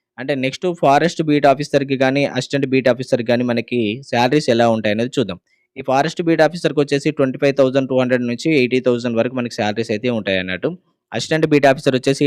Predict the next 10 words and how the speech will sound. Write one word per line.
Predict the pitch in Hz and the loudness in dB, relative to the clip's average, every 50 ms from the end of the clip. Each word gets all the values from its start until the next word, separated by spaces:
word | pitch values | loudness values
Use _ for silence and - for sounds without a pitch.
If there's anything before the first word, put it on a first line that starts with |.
| 139 | 2
ట్వంటీ | 131 127 120 127 131 135 | 2 0 -2 2 2 2
థౌజండ్ | 127 127 120 117 123 120 117 | 4 4 2 4 2 0 0
నుండి | 117 120 135 170 | 0 0 0 -2
సెవెంటీ | - - 123 123 127 123 139 | 0 0 0 0 2 0 -2
థౌజండ్ | - 120 110 110 113 110 104 | 0 0 -2 0 -2 -2 -4
వరకు | 104 101 - - | -4 -4 -4 -8
మనకైతే | 123 110 107 98 104 104 107 120 | -8 -8 -6 -6 -6 -6 -4 -4
ఇవైతే | 117 110 104 104 - 123 | -4 -2 -4 -4 -4 -4
ఉండడం | 120 110 104 104 101 95 | -4 -4 -2 -4 -4 -6
జరుగుతుంది. | 90 85 87 87 _ 87 85 76 | -6 -8 -8 -12 _ -18 -20 -20